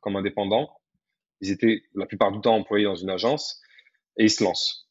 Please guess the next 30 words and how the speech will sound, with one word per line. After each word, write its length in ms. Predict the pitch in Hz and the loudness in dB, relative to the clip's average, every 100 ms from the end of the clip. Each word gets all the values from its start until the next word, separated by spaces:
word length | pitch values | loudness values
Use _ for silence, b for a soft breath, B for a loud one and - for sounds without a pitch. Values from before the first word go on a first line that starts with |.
| _ | _
Puis 120 | - - | -12 -4
finalement, 640 | 104 104 107 107 107 98 - | 2 4 6 6 4 -2 -8
ils 140 | 95 | -12
trouvent 200 | - 87 | -12 -10
des 100 | 175 | -10
clients, 640 | - 98 104 135 165 170 156 | -10 -2 2 4 4 2 -2
ils 100 | 101 | -12
font 120 | 92 | -12
du 80 | 87 | -12
chiffre 260 | - - 92 | -12 -8 -4
d'affaires 380 | 92 135 160 - B B B - | 0 2 2 0 B B B 0
et 240 | 110 143 | 2 2
ils 100 | 127 | 4
avancent 280 | 131 135 156 | 2 2 0
comme 140 | 143 127 | -4 -4
ça 140 | 143 | -4
petit 260 | 143 120 104 | -6 -6 -6
à 60 | |
petit, 320 | - - 143 | -6 -10 -8
se 140 | 165 113 | -6 -8
créent 180 | - 113 | -4 -4
un 80 | |
réseau, 400 | 98 98 98 135 | -4 -4 0 2
ils 60 | 147 | 0
trouvent 180 | - 104 | -4 -4
de 80 | 101 | -4
nouveaux 220 | 95 95 | -4 -6
clients. 400 | - 104 160 170 _ _ _ - | -4 0 0 -2 _ _ _ -6
Mais, 420 | 104 104 104 82 71 | 2 4 4 2 -2
euh, 580 | 104 98 95 95 95 | 0 0 0 -4 -6